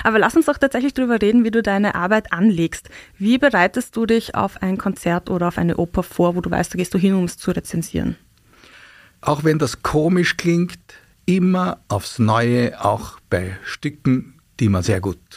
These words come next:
Speaker 2: zu kennen glaubt, durch wiederholtes Lesen des Notentextes. Also
Speaker 1: Das heißt, du gibst dir die volle Partitur?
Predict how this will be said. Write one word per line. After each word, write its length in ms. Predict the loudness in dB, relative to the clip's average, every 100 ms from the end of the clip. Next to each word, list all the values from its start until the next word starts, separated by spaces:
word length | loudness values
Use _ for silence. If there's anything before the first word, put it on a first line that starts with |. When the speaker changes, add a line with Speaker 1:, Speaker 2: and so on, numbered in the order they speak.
| -20 _
Speaker 2:
zu 160 | -8 -6
kennen 460 | 0 0 2 0
glaubt, 560 | 0 2 2 -2 -20 -20 _ _ 0
durch 240 | 0 0 -8 _ _ _ -4
wiederholtes 1000 | 0 2 4 2 2 0 0 -2 -14 -16 _ -8
Lesen 640 | -4 -2 -2 -2 -2 -4 _ _ -6
des 300 | -6 -8 -6
Notentextes. 960 | -4 -4 -8 -12 -10 -10 -14 -16 -20 -16 -2
Also 220 | 0 2
Speaker 1:
Das 140 | 0
heißt, 100 | -4 -6
du 100 | -4
gibst 320 | -4 -4 0
dir 220 | 2 2
die 240 | -2 -6 -6
volle 300 | -2 0 0
Partitur? 560 | -2 -4 -4 -2 -4